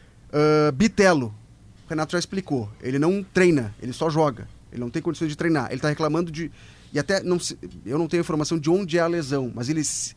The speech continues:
ele reclama de dores no músculo adutor da coxa,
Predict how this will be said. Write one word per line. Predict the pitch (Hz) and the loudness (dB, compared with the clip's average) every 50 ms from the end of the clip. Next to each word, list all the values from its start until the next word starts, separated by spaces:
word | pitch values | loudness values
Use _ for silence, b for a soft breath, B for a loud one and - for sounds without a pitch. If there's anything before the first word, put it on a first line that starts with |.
| - | -8
ele | - 135 135 | -6 -4 -4
reclama | 131 151 - - 156 170 180 175 147 127 110 - B B B B B B | -4 -4 -4 0 0 2 2 2 0 -2 -4 -8 B B B B B B
de | 123 143 | -2 -2
dores | 135 123 127 165 185 190 208 196 156 | -2 2 4 4 4 4 2 0 -2
no | 165 165 | -2 -2
músculo | 156 165 190 190 - - 190 | 0 0 -2 -2 -2 -4 -6
adutor | 165 151 131 - 170 175 | -6 -6 -6 -4 -4 -2
da | 170 170 | -2 -4
coxa, | 160 - - 160 170 - - - 117 | -4 -2 0 0 2 2 0 -6 -8